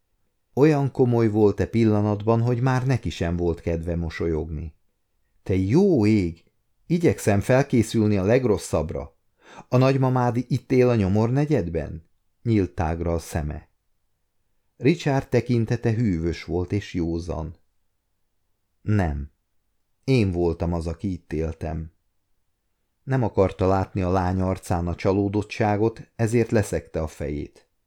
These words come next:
"Itt születtem, és egészen a kamaszkoromig itt is éltem, amíg az egyik gyámügyi tisztviselő meg nem elégelte, hogy az utca nevel bennünket.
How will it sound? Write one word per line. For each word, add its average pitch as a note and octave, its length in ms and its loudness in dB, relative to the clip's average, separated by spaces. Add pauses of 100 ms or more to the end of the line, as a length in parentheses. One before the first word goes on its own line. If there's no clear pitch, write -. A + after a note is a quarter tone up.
(760)
"Itt E3 180 0
születtem, B2 560 4
és B2 280 -2
egészen B2 520 2
a F#2+ 100 -2
kamaszkoromig F#2 800 0
itt G#2 220 -2
is F#2 140 -4
éltem, F2 600 -2
amíg A2+ 320 0
az A2 120 4
egyik A2+ 320 0
gyámügyi G2 520 2
tisztviselő G#2+ 760 0
meg A2 220 0
nem F#2+ 180 0
elégelte, G#2 640 2
hogy G#2 180 2
az G2 120 0
utca G#2+ 320 -2
nevel F2 360 0
bennünket. E2 800 -6